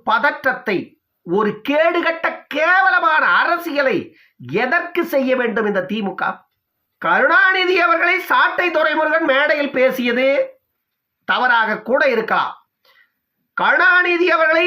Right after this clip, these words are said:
சாட்டை துரைமுருகன் அவர்கள் மேடையில் அந்த பாட்டை பாடி கேவலப்படுத்தி விட்டாராம். கருணாநிதி என்ன விமர்சனத்திற்கு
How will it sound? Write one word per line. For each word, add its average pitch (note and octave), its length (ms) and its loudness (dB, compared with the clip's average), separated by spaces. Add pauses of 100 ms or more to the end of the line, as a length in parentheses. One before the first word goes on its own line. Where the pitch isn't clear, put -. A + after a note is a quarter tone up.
(120)
சாட்டை E4+ 500 0
துரைமுருகன் D#4 600 0
அவர்கள் D4+ 340 0
மேடையில் F#4 580 2
அந்த D4+ 180 0
பாட்டை F4 540 0
பாடி F4+ 420 2 (180)
கேவலப்படுத்தி E4 840 2
விட்டாராம். A3 460 0 (640)
கருணாநிதி F#4+ 760 2
என்ன F4+ 200 2 (400)
விமர்சனத்திற்கு F4 880 0